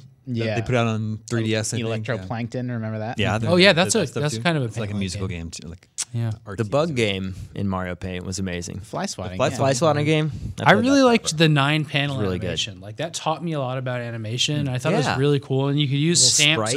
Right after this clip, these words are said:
Speaker 4: sprites and
Speaker 3: characters. Yeah, sprites.
Speaker 4: Yeah, it was
Speaker 3: to
Speaker 4: really good.
Speaker 3: actually, like,
Speaker 2: Yeah.
Speaker 3: animate. It was so
Speaker 4: Yeah.
Speaker 3: fun. And then you just loop it.
Speaker 4: Yeah.
Speaker 3: It's cool.
Speaker 4: It was fun.
Speaker 1: Was there any other game that used the mouse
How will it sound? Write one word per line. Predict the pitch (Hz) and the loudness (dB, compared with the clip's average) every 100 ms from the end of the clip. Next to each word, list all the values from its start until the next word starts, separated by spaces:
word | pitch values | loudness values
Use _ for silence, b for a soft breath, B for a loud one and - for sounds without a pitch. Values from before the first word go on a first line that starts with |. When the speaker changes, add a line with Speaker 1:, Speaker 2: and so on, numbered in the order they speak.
| 135 | -2
Speaker 4:
sprites | - | -2
and | 127 110 | 0 0
Speaker 3:
characters. | 110 123 113 | -2 -4 -2
Yeah, | 143 123 | -2 -2
sprites. | 110 - 180 127 - | -6 -6 -6 -6 -4
Speaker 4:
Yeah, | 147 160 | -4 -4
it | 90 | -8
was | 98 | -10
Speaker 3:
to | 107 | -6
Speaker 4:
really | 131 117 | -4 -2
good. | 107 | -2
Speaker 3:
actually, | 127 120 | -2 -2
like, | 110 | -2
Speaker 2:
Yeah. | 95 | -2
Speaker 3:
animate. | 120 120 104 | -4 -6 -6
It | 113 | -2
was | 127 | 0
so | - 185 | 0 0
Speaker 4:
Yeah. | 156 | -6
Speaker 3:
fun. | 139 123 107 b b | -4 -4 -8 b b
And | 135 | -4
then | |
you | 139 | -2
just | 127 113 | -2 -2
loop | 151 139 | -2 -4
it. | - _ - - - | -8 _ -20 -20 -14
Speaker 4:
Yeah. | 90 | -10
Speaker 3:
It's | 92 | -8
cool. | - 233 | -4 -6
Speaker 4:
It | - _ _ _ | -6 _ _ _
was | 92 | -14
fun. | - 110 - | -10 -10 -4
Speaker 1:
Was | 135 | 0
there | 170 | 2
any | 151 160 | 4 4
other | 151 | 4
game | 131 139 | 6 6
that | 117 | 6
used | 110 120 113 - | 6 4 2 -2
the | 107 | 0
mouse | 104 104 104 - - - | 2 2 0 -2 -6 -10